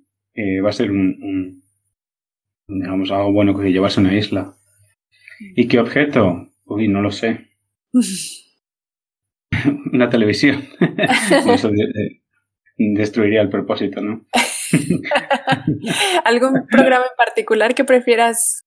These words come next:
Speaker 2: sintonizar?
Speaker 1: ¿Algún programa de, de televisión?
Speaker 2: Claro.
Speaker 1: No, eh, bueno, yo soy mucho de ver series y, y películas, bueno, desde, eh, con,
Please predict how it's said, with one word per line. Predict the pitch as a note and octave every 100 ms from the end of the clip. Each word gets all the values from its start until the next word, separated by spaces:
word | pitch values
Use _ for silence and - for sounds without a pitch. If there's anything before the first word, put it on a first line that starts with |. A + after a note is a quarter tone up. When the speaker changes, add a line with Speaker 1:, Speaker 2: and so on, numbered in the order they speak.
| _
Speaker 2:
sintonizar? | - A3+ A3 A3+ A3+ A#3+ D4 - _ _ _ _ _ _ _ _ _ _ _ _ _ F#3 F#3+ F3
Speaker 1:
¿Algún | C#3 A#2+ A#2
programa | C3 B2+ C3
de, | B2 A#2+ A#2 A2+ A2+
de | A2+
televisión? | A#2+ A2 G2+ F3+ G3+ _ _
Speaker 2:
Claro. | - A#3 F#3+ - - - _ _ _ _ _ _ - - -
Speaker 1:
No, | C#3 D#3+ D#3 A2+
eh, | B2 A#2+ - - D3
bueno, | D3 C#3+
yo | C3+
soy | E3
mucho | C#3+ C#3 -
de | C3+
ver | G#2+ G#2+
series | - A#2+ A#2 A2 -
y, | G2 F#2+ F#2
y | G2+ G2+
películas, | F#2+ G#2 G#2+ F2+
bueno, | F#2+ F#2+ F#2
desde, | F#2+ F2+ F2 F2 - - _
eh, | G#2 F2+ G2 -
con, | -